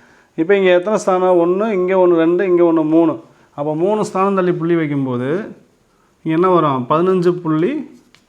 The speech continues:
ரெண்டுன்னு அந்த ஜீரோ வந்து நம்ம கணக்குல வராது. அதனால பதினஞ்சு புள்ளி ரெண்டு மீட்டர் கியூப். அப்ப இந்த மீட்டர் கியூபை லிட்டருக்கு மாத்தணும். நம்ம ஏற்கனவே என்ன பார்த்துருக்கோம்?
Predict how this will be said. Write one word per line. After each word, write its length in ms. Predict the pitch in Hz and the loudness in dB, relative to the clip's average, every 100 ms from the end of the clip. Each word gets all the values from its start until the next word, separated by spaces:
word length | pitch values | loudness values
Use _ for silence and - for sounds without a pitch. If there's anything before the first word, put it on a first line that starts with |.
| _ _ _ - | _ _ _ -8
ரெண்டுன்னு 440 | 156 180 185 180 165 | 0 0 2 0 0
அந்த 160 | 170 | 0
ஜீரோ 320 | 160 180 180 | 2 2 2
வந்து 200 | 165 180 | 0 2
நம்ம 180 | 180 147 | 2 0
கணக்குல 260 | 160 160 151 | -2 -2 -2
வராது. 400 | 147 151 160 220 | 0 0 0 -2
அதனால 440 | 151 151 233 294 - _ _ _ _ | -2 -2 -4 -6 -14 _ _ _ _
பதினஞ்சு 360 | 156 170 180 165 | 2 4 4 0
புள்ளி 240 | 156 175 | 2 2
ரெண்டு 680 | 151 151 160 190 330 269 - _ _ _ - | 2 2 2 2 2 -2 -14 _ _ _ -4
மீட்டர் 640 | 160 175 175 202 277 226 - _ _ _ _ _ _ - | 2 4 4 0 -2 -8 -20 _ _ _ _ _ _ -6
கியூப். 340 | 147 131 120 - - _ _ _ _ _ | -4 -2 -6 -14 -20 _ _ _ _ _
அப்ப 160 | 151 185 | -6 -2
இந்த 120 | 208 | 0
மீட்டர் 400 | 196 240 233 233 | 2 2 2 2
கியூபை 240 | 220 214 220 | 2 2 2
லிட்டருக்கு 460 | 190 240 214 208 | 2 4 4 4
மாத்தணும். 440 | 190 180 180 170 147 | 2 2 2 0 0
நம்ம 200 | 156 165 | 0 2
ஏற்கனவே 300 | 190 190 190 | 2 2 2
என்ன 180 | 185 | 4
பார்த்துருக்கோம்? 720 | 175 175 170 170 160 139 120 | 4 2 2 2 2 0 -2